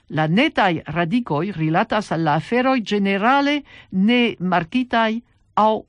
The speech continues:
pozitivaj. Bona, feliĉa, alta, rekta, bela, kaj tel plu. Tial, elektinte la vorton "dekstra", Esperanto situiĝas en la tutplena flanko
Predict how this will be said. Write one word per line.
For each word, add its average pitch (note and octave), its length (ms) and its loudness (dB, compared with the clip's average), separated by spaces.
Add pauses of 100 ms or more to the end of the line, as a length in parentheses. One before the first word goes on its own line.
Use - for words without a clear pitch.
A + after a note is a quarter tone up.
(160)
pozitivaj. G#3+ 840 -2 (300)
Bona, F#3+ 580 0
feliĉa, F3+ 800 -4
alta, F3+ 480 -2
rekta, E3+ 480 -4
bela, F3+ 500 0
kaj E3+ 220 -4
tel E3 180 -4
plu. G#3+ 200 -2 (760)
Tial, E3 460 0 (680)
elektinte A#3+ 680 0
la G#3+ 140 4
vorton D#3+ 680 -2
"dekstra", F3 680 -4 (680)
Esperanto A#3 880 -2 (360)
situiĝas C4 920 0 (100)
en F#3 140 0
la E3+ 100 0
tutplena C#4 800 0
flanko A3+ 580 0